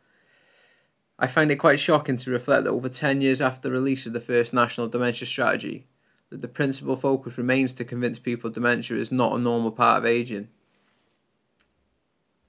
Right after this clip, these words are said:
Professor Alistair Burns provided the context for the conference,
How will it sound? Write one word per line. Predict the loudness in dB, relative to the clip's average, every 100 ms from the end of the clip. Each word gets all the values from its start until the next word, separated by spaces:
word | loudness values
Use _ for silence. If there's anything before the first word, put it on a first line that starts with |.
| _ _ _ _ _ _ _ _ _ _ _ _ _ _ _ _ _ _
Professor | -2 2 2 4
Alistair | 4 2 0 -2
Burns | 2 2 0
provided | -4 4 6 6 0
the | -6
context | -4 -4 -2 -4 -4 -10
for | -10
the | -4
conference, | -2 -2 -4 -12 -14 -20 -20